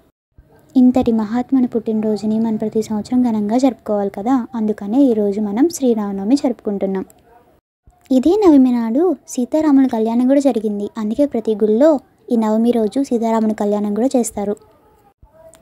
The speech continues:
ఈ కథ వల్ల మనం ఏం తెలుసుకున్నాం? దశరథుని జీవితం చూసారా? తను అనుకున్న దానికోసం ఎన్నైనా ఇబ్బందులు పడడానికి రెడీ అయిపోయాడు.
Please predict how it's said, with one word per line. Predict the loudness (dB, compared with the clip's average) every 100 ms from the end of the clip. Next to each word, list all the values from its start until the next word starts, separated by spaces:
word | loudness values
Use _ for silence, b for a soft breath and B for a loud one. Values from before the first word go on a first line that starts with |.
| 2
ఈ | 2 2
కథ | 0
వల్ల | 4 4
మనం | 4 2
ఏం | 0 0
తెలుసుకున్నాం? | -2 -4 -8 -8 -8 -10 _ _ _ _ _ _ _ -20 -20 _ _ -6
దశరథుని | -2 0 2 2 0 -2
జీవితం | 0 0 0 -2
చూసారా? | -4 -6 -6 -6 -4 -6 -8 -20 -20 _ _ _ _ _ _ _ -4
తను | -2 0
అనుకున్న | -2 2 2 4
దానికోసం | 0 -4 -4 -4 -4 -6
ఎన్నైనా | -2 -2 0 0 0
ఇబ్బందులు | -2 -2 -2 -2
పడడానికి | -2 -6 -6 -10 -4
రెడీ | -4 -2 -2
అయిపోయాడు. | -4 -8 -10 -8 -8